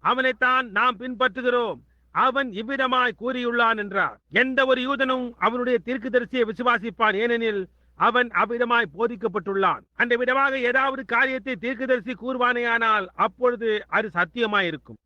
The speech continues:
ஆனால் தேவன் கூறினார், "உங்களில் ஒரு தீர்க்கதரிசி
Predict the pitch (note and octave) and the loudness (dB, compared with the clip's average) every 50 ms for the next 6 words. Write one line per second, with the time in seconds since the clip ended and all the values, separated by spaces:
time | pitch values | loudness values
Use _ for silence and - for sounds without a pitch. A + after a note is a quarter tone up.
0 | - F#3+ A#3+ B3+ B3+ A3 G3+ A#3+ C4 B3+ C4+ C4 A3+ - A#3 C4 C4 B3 B3+ B3 | -2 0 2 2 2 2 4 2 2 2 0 -4 -6 -6 -4 -4 0 0 2 2
1 | B3 B3+ C4 G#3+ F#3 E3+ G#3+ C4 C4 B3+ C4 C4 C4 B3+ B3 G#3+ D#3 _ _ _ | 4 2 2 0 -4 -8 -6 -4 0 0 0 0 0 -2 -6 -8 -12 _ _ _
2 | _ _ - F#3+ B3 C4 B3 F#3 - A#3 C4+ C#4 G3+ B3 A#3 B3+ B3 G#3+ - | _ _ 0 0 0 0 0 -6 -6 -4 -4 -4 -2 0 0 0 0 -2 -4